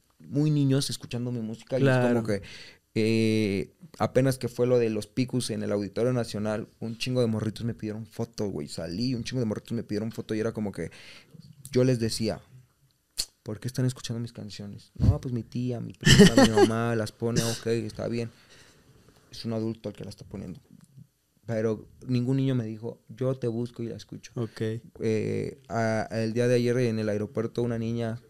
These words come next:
Speaker 1: y que me cayó bien chida, llegó la niña chiquitita. "Ay, hola Malilla, ¿cómo estás? Oye, ¿me puedes seguir en Instagram?". Y le digo,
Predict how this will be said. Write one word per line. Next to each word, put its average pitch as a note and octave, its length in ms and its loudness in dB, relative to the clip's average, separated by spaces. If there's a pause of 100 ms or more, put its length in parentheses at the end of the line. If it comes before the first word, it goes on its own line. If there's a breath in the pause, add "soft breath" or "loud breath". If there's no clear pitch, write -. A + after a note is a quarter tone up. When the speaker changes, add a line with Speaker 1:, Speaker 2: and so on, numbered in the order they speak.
(300)
Speaker 1:
y A2 160 -6
que A2+ 60 -6
me A#2 120 -2
cayó A#2 200 -2
bien D3 200 -4
chida, C#3 440 -2
llegó A2 240 -2
la A#2+ 100 -2
niña A#2+ 300 -2
chiquitita. D3 800 -8 (400 loud breath)
"Ay, B3 340 -2 (300)
hola A3+ 240 -2
Malilla, G3+ 460 -4 (440)
¿cómo G#3+ 100 2
estás? A3+ 380 -2 (120)
Oye, F3 380 -6
¿me E3 120 -6
puedes G#3 200 -2
seguir D#3 220 0
en D#3+ 120 4
Instagram?". E3 460 -2 (480 soft breath)
Y A#2 60 -8
le A#2+ 100 0
digo, A#2 300 -2